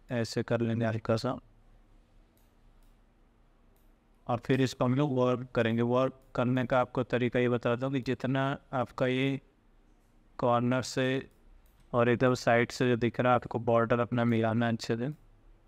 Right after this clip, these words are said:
तभी आपके साड़ी का लुक निकल के आएगा। देखिए, जैसे इसको मैंने कर दिया, इतना बॉर्डर मेरा दिख रहा है अच्छे से। यहाँ पे ऐसा दिखना चाहिए, सॉलिड भी दिखना चाहिए। और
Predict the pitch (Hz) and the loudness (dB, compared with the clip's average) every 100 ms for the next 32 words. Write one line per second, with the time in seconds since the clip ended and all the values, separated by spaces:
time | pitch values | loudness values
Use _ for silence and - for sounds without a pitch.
0 | - _ _ - - - - - _ - | -20 _ _ -20 -20 -20 -20 -20 _ -20
1 | - - 120 123 120 - 123 - 113 117 | -12 -2 0 4 2 2 0 2 2 4
2 | 117 117 117 110 - - 120 117 113 110 | 2 2 0 -4 -8 -6 -4 0 0 0
3 | 113 110 110 113 113 - - - _ - | 0 0 0 -4 -8 -16 -20 -20 _ -20
4 | - - - - - 123 117 113 117 117 | -20 -20 -20 -20 -6 -2 0 0 2 2
5 | - 120 117 - 120 117 113 120 110 131 | 4 2 2 0 0 0 2 0 2 2
6 | 123 123 113 113 117 117 117 117 117 110 | 2 0 2 2 2 2 0 0 -2 -4
7 | 127 143 - _ 120 - - 117 147 - | -4 -6 -8 _ -8 -6 -4 -4 -4 -6
8 | _ _ _ _ _ _ _ _ _ _ | _ _ _ _ _ _ _ _ _ _
9 | _ _ - 120 113 113 - 120 113 123 | _ _ -6 -2 0 0 2 2 2 -2
10 | 120 110 123 - 131 - 117 120 123 120 | -4 0 0 0 -2 2 2 2 0 0
11 | 120 117 123 117 - 135 156 - - - | -2 -2 -2 -2 -2 -6 -8 -20 -20 -20
12 | - - - - - - - - - - | -20 -20 -20 -20 -20 -20 -20 -20 -20 -6
13 | 120 117 | 0 0